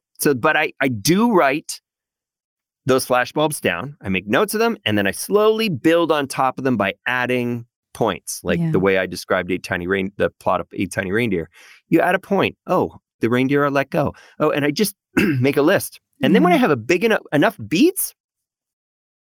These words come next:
Speaker 1: then I try to form that clay into a bigger, into a story. And I do, like, a beat outline and then figure out what the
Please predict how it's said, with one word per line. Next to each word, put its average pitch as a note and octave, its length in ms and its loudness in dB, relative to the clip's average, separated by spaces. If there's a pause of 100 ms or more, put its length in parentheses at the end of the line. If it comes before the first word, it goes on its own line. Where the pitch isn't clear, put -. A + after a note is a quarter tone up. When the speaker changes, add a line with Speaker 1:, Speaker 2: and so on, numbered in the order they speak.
(400)
Speaker 1:
then F3 280 2
I A3+ 100 2
try G3 260 -2
to E3 140 0 (200)
form E3+ 320 2
that C#3 240 0
clay C3 400 0
into A2 680 2
a - 100 0
bigger, G#2+ 500 -2
into B2 320 2
a G#2+ 40 2
story. F#2 560 -4 (380)
And G2+ 580 0
I G2+ 120 -2
do, G2 300 0
like, F#2 220 0
a F2+ 60 -8
beat E3+ 280 0
outline C#3+ 720 0
and G2 300 -2
then F2+ 500 -2 (840)
figure C#3+ 220 2
out A#2+ 140 0
what B2 260 -2
the G2+ 120 2